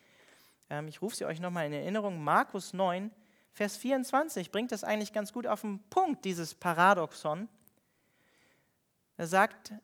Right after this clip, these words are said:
ähm, der Vater zu Jesus, der ihn heilen soll, seinen Jungen heilen soll, der schon seitdem er klein ist, ähm, epileptische Anfälle hatte. Er sagt, "Ich glaube", zu Jesus, und dann sagt er, "Hilf mir heraus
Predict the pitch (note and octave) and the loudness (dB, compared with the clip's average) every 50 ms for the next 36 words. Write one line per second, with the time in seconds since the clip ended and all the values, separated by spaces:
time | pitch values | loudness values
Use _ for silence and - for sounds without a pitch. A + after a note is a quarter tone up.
0 | _ - E3+ E3 E3 E3 E3 E3 E3 - E3+ D#3+ - - - D#3+ D#3+ F3+ G3+ - | _ -4 -2 -2 -2 -2 -4 -6 -6 -4 -4 -4 -2 0 2 4 4 4 4 2
1 | A3+ A3+ B3 B3 - - _ _ _ _ _ _ _ _ - - F3+ D#3+ D3+ D#3 | 0 0 0 -2 -6 -12 _ _ _ _ _ _ _ _ -10 -8 -6 -6 -4 -2
2 | E3 F#3 G3 - A#3+ A#3 - - - - _ _ _ _ _ _ _ _ _ _ | -2 -2 -2 -4 -6 -6 -8 -12 -16 -18 _ _ _ _ _ _ _ _ _ _
3 | _ _ _ _ _ _ _ _ _ _ _ _ _ _ _ _ _ _ - D3+ | _ _ _ _ _ _ _ _ _ _ _ _ _ _ _ _ _ _ -8 -6
4 | C#3+ D#3 D3 C#3 D3 D3+ E3 F#3 G3+ G3 G#3+ G3+ F3 E3+ D#3 D3+ D3 C#3 D#3+ F#3 | -6 -6 -6 -6 -4 -2 -2 -2 -2 -2 -4 -4 -2 -2 -4 -4 -4 -4 -4 -4
5 | A3 A3 F#3+ F3+ F#3+ F#3+ G3+ G3+ F#3+ G3 G3 G#3 A3 G#3 _ - - - _ _ | -4 -4 -4 -4 -4 -4 -4 -6 -4 -4 -4 -4 -4 -6 _ -20 -20 -20 _ _
6 | _ _ - D3+ D3 - - D#3 D3+ D#3 D#3 - - D#3+ D#3 D#3 D#3+ D#3 D#3 D3+ | _ _ -12 -12 -10 -10 -10 -10 -10 -10 -12 -12 -10 -10 -10 -10 -8 -8 -8 -8
7 | - - - E3+ D#3+ E3 F#3 G3 G3+ G3 F#3+ - - - - _ _ _ _ _ | -8 -6 -4 -2 -2 -2 -2 -4 -6 -8 -10 -10 -12 -14 -16 _ _ _ _ _
8 | _ _ _ _ - D#3 D3+ D3 D3 D3 D3 D3 C#3+ - _ _ _ _ _ _ | _ _ _ _ -8 -8 -6 -6 -8 -10 -12 -14 -16 -18 _ _ _ _ _ _
9 | _ _ - - _ _ _ _ _ - D#3 - E3 D#3 E3 D#3+ - D#3+ - - | _ _ -20 -20 _ _ _ _ _ -12 -10 -8 -6 -4 -6 -6 -6 -10 -10 -8
10 | - - F#3+ G3 - G#3+ G3+ G3 F#3+ F#3 F#3+ F#3+ - F#3+ F#3 G3 E3 E3 F3+ - | -8 -8 -8 -8 -6 -4 -2 -2 -2 -4 -4 -8 -8 -8 -8 -6 -6 -6 -6 -6
11 | - F#3+ - - - - E3+ F3 F#3 G3+ B3 D4 D4 A#3 E3 C#3+ D#3 F#3+ G3+ - | -6 -8 -10 -6 -2 2 6 8 10 10 10 10 8 4 0 0 0 -2 -4 -10
12 | _ _ - - F3 D#3+ D#3 D3+ D3+ D#3 E3 F#3 F#3 F#3+ - - - - _ - | _ _ -16 -12 -10 -8 -6 -6 -6 -6 -6 -8 -10 -10 -10 -14 -16 -18 _ -14
13 | E3 D#3+ D#3 E3+ E3+ - E3+ D#3 F3 G#3 A#3+ B3 - - A3 G3 F3+ F3 D#3+ C#3+ | -10 -8 -8 -6 -6 -8 -6 0 2 2 2 2 0 -4 -4 -2 0 0 0 2
14 | D3+ D#3+ F3 G3 G3+ - - | 2 2 2 0 -2 -8 -14